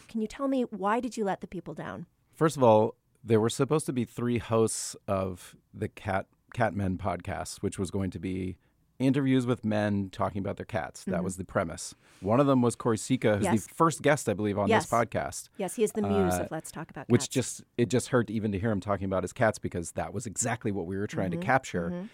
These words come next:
Speaker 2: And the third was Aaron Lammer, who's my long-form podcast co-host, who's also a cat man. And we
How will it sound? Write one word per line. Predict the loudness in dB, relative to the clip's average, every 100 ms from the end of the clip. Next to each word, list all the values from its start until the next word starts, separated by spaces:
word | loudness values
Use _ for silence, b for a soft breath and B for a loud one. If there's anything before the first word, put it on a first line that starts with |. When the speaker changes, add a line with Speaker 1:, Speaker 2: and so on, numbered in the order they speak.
| -4
Speaker 2:
And | 2 2
the |
third | 2 2 2 2
was | 2 0 -2
Aaron | 0 2
Lammer, | 0 0 0 0
who's | -2 -2
my | -4 -4
long-form | -4 -2 -2 -2 -4
podcast | -4 -4 -6
co-host, | 0 0 2 -2 -4 -10 b b
who's | -10 -8
also | -2 -2 0 0 0 0 -4 _
a | -4
cat | -2 -2
man. | -4 -6 -6 -8 _ b b b -2
And | 2 4 4 2 0 -4 b b _
we | -2